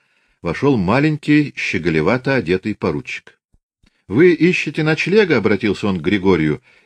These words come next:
и мельком, глянув на его погоны, с любезной улыбкой предложил:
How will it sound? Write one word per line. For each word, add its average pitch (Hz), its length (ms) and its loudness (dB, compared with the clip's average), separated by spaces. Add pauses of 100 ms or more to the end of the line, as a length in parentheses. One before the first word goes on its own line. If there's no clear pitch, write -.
и 120 100 4
мельком, 123 580 0
глянув 92 540 -2
на 87 60 -4
его 80 200 0
погоны, 156 520 -2 (260)
с - 140 -14
любезной 135 500 0
улыбкой 117 500 -2
предложил: 80 600 -4